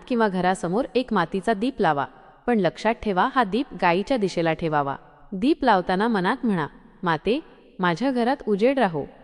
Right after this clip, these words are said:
अंधार नाही." ही छोटी प्रार्थना धनलक्ष्मीच्या शक्तीला आकर्षित करते. वैज्ञानिक दृष्टिकोनातून पाहिलं तर दीपाच्या प्रकाशातून निघणारी उष्णता आणि सुगंध मेंदूत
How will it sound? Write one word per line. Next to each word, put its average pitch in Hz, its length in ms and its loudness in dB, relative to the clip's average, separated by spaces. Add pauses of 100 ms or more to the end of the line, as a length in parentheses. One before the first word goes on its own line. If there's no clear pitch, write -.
अंधार 202 340 0
नाही." 165 300 -2 (420)
ही 262 140 2
छोटी 240 300 2
प्रार्थना 196 560 0 (280)
धनलक्ष्मीच्या 220 800 0
शक्तीला 226 460 0
आकर्षित 196 600 0 (100)
करते. - 520 -2 (220)
वैज्ञानिक 220 580 2
दृष्टिकोनातून 214 720 0
पाहिलं 175 380 0 (100)
तर 254 100 0
दीपाच्या 202 480 -2
प्रकाशातून 196 640 -2
निघणारी 185 460 0
उष्णता 175 420 -2
आणि 220 280 0
सुगंध 220 400 -2
मेंदूत 202 380 -2